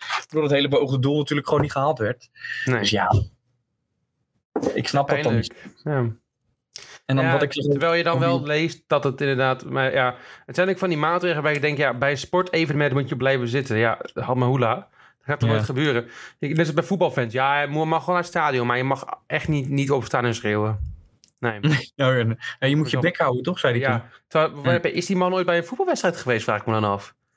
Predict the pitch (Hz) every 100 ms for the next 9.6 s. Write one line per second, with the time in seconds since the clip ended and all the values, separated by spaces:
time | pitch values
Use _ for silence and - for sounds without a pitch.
0 | _ _ _ - - - _ _ _ _
1 | _ _ _ _ _ _ _ - - -
2 | 113 101 101 110 107 104 113 117 127 -
3 | 143 147 147 170 151 156 156 160 170 160
4 | 156 160 196 277 - _ _ _ - -
5 | - 127 123 120 135 143 120 123 131 113
6 | 143 131 113 127 117 139 - 135 120 120
7 | 123 117 - - - _ 131 139 151 147
8 | 156 156 160 175 170 160 147 160 170 175
9 | 180 185 233 277 -